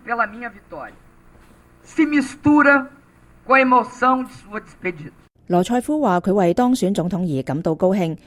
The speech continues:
Speaker 2: 同時對盧拉總統即將離任感到惋惜。佢話佢嘅前方充滿挑戰，但係佢將會繼承盧拉總統嘅事業。喺過去五年，羅塞夫一直喺盧拉政府當中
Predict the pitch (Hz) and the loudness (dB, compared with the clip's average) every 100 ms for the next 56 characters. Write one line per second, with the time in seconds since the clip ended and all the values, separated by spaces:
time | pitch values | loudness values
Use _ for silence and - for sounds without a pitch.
0 | _ - 160 170 165 208 202 139 175 247 | _ -6 -4 -4 0 0 2 0 0 0
1 | 240 190 190 165 233 - 226 220 135 131 | -2 -4 -4 -4 -4 -2 -2 0 -2 -2
2 | 139 139 139 175 143 131 131 - 202 - | -2 -4 -4 -2 -2 -2 -4 0 -2 -2
3 | _ _ 156 147 143 - - 196 214 170 | _ _ -2 -2 -2 -8 -2 -2 0 -4
4 | 139 170 262 262 262 202 151 214 202 190 | -4 -2 -2 0 0 -2 -2 -2 -2 0
5 | 160 156 _ - 202 208 208 294 285 185 | -2 -4 _ -8 -4 -2 0 0 0 0
6 | 175 156 143 131 127 151 202 165 147 147 | -2 -2 -4 -4 -4 -2 -2 -4 -6 -6
7 | 147 135 127 139 143 - _ _ _ _ | -6 -6 -6 -4 -4 -6 _ _ _ _
8 | 160 202 196 165 165 143 151 156 131 - | -2 0 0 0 0 0 -2 -2 -4 -6
9 | - 175 180 240 285 302 294 170 160 175 | -4 -2 0 -2 -2 -2 -2 -4 -2 -2
10 | 233 131 180 226 185 170 175 220 226 233 | 0 0 -2 -2 -4 -4 -2 -2 0 -2